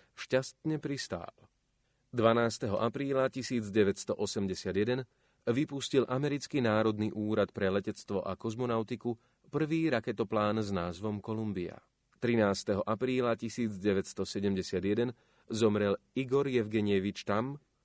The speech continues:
ruský fyzik, akademik, profesor Moskovskej univerzity, nositeľ Nobelovej ceny. Narodil sa v roku tisíc osemsto deväťdesiat päť. Sedemnásteho apríla tisíc deväťsto osemdesiat jeden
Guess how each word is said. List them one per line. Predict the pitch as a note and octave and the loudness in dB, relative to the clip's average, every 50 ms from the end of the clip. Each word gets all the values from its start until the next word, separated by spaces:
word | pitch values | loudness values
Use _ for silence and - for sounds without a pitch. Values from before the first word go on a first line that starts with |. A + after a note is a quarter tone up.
| _ _ _ | _ _ _
ruský | - A#2 A#2+ A2+ - - - G#2+ G2+ - | 0 0 0 0 0 -2 -2 -2 -2 0
fyzik, | - B2+ B2 A#2+ C3 C3 A#2 - - _ G2+ | -2 -4 -4 -2 -4 -6 -6 -10 -10 _ -6
akademik, | G2+ - A#2+ A2+ A#2 A#2 A#2 A#2+ A2 - - _ _ _ _ _ - | -2 0 2 2 4 2 2 0 -2 -4 -12 _ _ _ _ _ -6
profesor | - B2 A2+ - A2+ G2+ - G#2+ G2 F#2+ | 0 0 2 2 0 -2 0 0 2 2
Moskovskej | F#2+ G#2 G#2+ - - A#2 G#2+ G2 - - G2+ F#2+ - | 2 2 0 2 2 2 2 2 0 0 -2 0 0
univerzity, | A2 B2 C3 B2 A#2 B2 A#2 A2 B2+ A#2 - C3 B2+ A#2+ - _ _ _ _ _ - | 0 -2 -2 0 0 0 0 0 -4 -4 -2 -4 -4 -4 -8 _ _ _ _ _ 2
nositeľ | A#2 A#2+ C3 - - D#3 - D3+ D3 C#3 C#3 | 2 2 4 4 0 0 0 0 -2 -2 0
Nobelovej | A#2+ G#2 F2+ F#2+ G2+ G2 G2+ G#2 G#2+ G#2+ G2+ | 0 0 2 2 2 2 4 4 2 0 0
ceny. | - A2+ G2 F2 - - - _ _ _ _ _ _ _ _ _ _ _ _ - G#2 | -2 -4 -4 -4 -4 -8 -12 _ _ _ _ _ _ _ _ _ _ _ _ -2 2
Narodil | A2 A2+ B2+ C#3 D#3 D#3 D3 - | 2 4 4 4 2 0 0 0
sa | - D3+ C3 | -2 -2 0
v | C3+ C3+ C3+ | 0 0 -2
roku | - - B2 | -2 -4 -8
tisíc | G#2 - D#3 D#3+ - - D#3 D#3+ - - - G2+ | -6 -6 -6 -6 -4 -4 -4 -4 -6 -6 -6 -6
osemsto | G2 - A2 G#2 G2+ - - - A2+ | -2 0 0 0 -2 -2 0 0 0
deväťdesiat | A#2 F#2+ G2+ G2+ E2+ F2+ D#2+ F2 - - A2 A2 - - - | 0 2 0 0 0 0 -4 -4 -6 -4 -6 -6 -6 -6 -6
päť. | E2 - - _ _ _ _ _ _ _ _ _ _ _ _ _ _ _ _ _ _ _ _ _ _ _ _ _ _ _ _ _ _ _ _ _ _ _ _ _ _ _ _ _ _ _ _ _ | -8 -8 -8 _ _ _ _ _ _ _ _ _ _ _ _ _ _ _ _ _ _ _ _ _ _ _ _ _ _ _ _ _ _ _ _ _ _ _ _ _ _ _ _ _ _ _ _ _
Sedemnásteho | - - C#3 A#2 A#2+ A2+ A2 G#2 G2 G2 - - A2 G2+ - - | -4 -2 2 4 4 6 6 6 4 4 2 0 0 0 0 0
apríla | A#2 A2+ - C#3 C3 C3 B2 B2 A#2+ | -2 -2 -2 -2 0 0 2 0 0
tisíc | - - A#2+ G#2+ - A#2 A2 G#2+ G2+ F#2+ | -2 -4 -8 -6 -2 -4 -4 -4 -2 0
deväťsto | G#2+ G2+ F#2+ G2 - - - G#2 - | 2 2 2 0 -2 -4 -4 -2 -2
osemdesiat | G2 G2+ - A2 G2+ F#2+ F#2 - - F#2+ F#2 G#2+ | -2 -4 -2 -2 -2 -2 -2 -2 -2 0 2 2
jeden | A2+ A2+ B2 A#2+ B2+ | 2 2 2 0 0